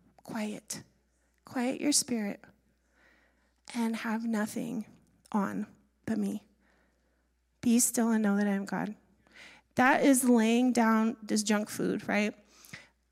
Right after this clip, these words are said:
The, the, the, the discipline of fasting is denying the, the food, the natural things, the things that I prefer,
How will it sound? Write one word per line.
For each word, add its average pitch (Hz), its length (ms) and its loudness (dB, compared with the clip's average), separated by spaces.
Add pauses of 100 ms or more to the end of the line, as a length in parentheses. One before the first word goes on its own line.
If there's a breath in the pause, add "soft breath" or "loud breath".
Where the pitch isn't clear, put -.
(120)
The, 247 120 2 (200)
the, 240 340 2
the, 240 120 -2 (140)
the 233 120 2
discipline 247 540 0
of 214 100 -4
fasting 208 840 -2 (960)
is 226 240 4 (260)
denying 240 960 4 (800 soft breath)
the, 202 380 6
the 208 140 -4
food, 247 760 6
the 208 120 2
natural 220 420 2
things, 220 340 -2
the 226 60 -8
things 240 260 2
that 202 140 2
I 226 240 4
prefer, 220 680 0